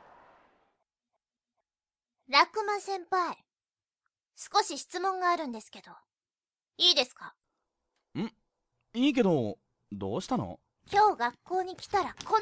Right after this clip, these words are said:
Speaker 1: なものが廊下の至るところに貼ってありました。読みます。<clears throat>あなたは恋をしていますか？恋愛相談承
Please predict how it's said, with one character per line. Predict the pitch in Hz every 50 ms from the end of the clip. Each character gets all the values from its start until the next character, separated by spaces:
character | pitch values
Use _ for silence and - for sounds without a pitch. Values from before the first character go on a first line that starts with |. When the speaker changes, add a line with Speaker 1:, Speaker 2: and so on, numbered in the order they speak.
| 415 415 415
Speaker 1:
な | 403 415
も | 403 403 415
の | 415 403 403
が | 381 381 262
廊 | 214 226 285 370 392
下 | 381 415 403
の | 392 403
至 | 339 311 294
る | 302 _ - 523 587 640 587 453 -
と | - 349 -
こ | - 415 381
ろ | 427 466
に | 440 254 247
貼 | 240 262
っ | 254 - -
て | - -
あ | 302 294
り | 302
ま | 294 277 311
し | - -
た。 | - - - - - - - - - - _ - -
読 | 233 247
み | 247 269 262
ま | 254 247
す。 | - - - - _ _ _
<clears throat> | _ _ _ -
あ |
な | 453 392 - - _ _ _ _ _ _ _ _ _ _ _ _ _ _ _ - 339 392 415 480 494 480
た | - - 269
は | 269
恋 | 254 - 403 453 440 403 330
を | 254
し | 247 -
て | - 392 403
い | 370
ま | 330 349 359
す | - -
か？ | - 269 208 - - - _ _ _ _ _ _ _ _ -
恋 | 269 311 349 359 359 359
愛 | 339 339 339 359
相 | - - 381 381 370 359
談 | 302 254 220 202
承 | 190 233